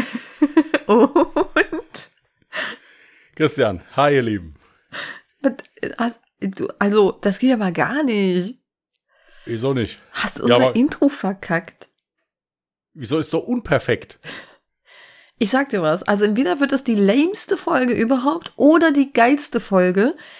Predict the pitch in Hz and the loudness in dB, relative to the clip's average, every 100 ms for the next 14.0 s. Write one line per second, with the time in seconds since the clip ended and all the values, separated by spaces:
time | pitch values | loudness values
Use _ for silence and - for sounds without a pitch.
0 | - - _ _ 180 208 285 453 554 _ | -20 -20 _ _ 0 2 4 2 2 _
1 | _ _ _ _ _ _ _ _ 214 220 | _ _ _ _ _ _ _ _ 0 4
2 | 180 277 403 392 - 247 277 - 220 247 | 4 4 6 4 4 0 0 0 0 2
3 | 339 539 _ _ _ _ _ _ _ _ | -2 -8 _ _ _ _ _ _ _ _
4 | _ _ _ _ _ _ _ _ _ _ | _ _ _ _ _ _ _ _ _ _
5 | _ _ _ _ _ _ _ _ _ _ | _ _ _ _ _ _ _ _ _ _
6 | - 127 127 - 95 - - - - _ | -2 4 4 2 -10 -12 -20 -20 -20 _
7 | _ - - - - - - - - 311 | _ -8 -8 -12 -20 -20 -20 -10 -2 0
8 | 381 302 196 196 - 359 330 180 165 180 | 4 4 4 4 4 4 6 4 4 2
9 | - - - - - - - 381 - 339 | -2 -16 -20 -20 -2 -2 0 -2 -4 -8
10 | - _ - - - - - - _ _ | -10 _ -20 -20 -18 -20 -20 -20 _ _
11 | _ _ _ _ _ _ _ _ _ _ | _ _ _ _ _ _ _ _ _ _
12 | _ _ _ 254 240 185 160 202 285 285 | _ _ _ 2 4 2 0 0 -2 0
13 | 277 - 262 240 277 - 247 208 214 | -4 0 0 0 -2 -6 -4 -2 -4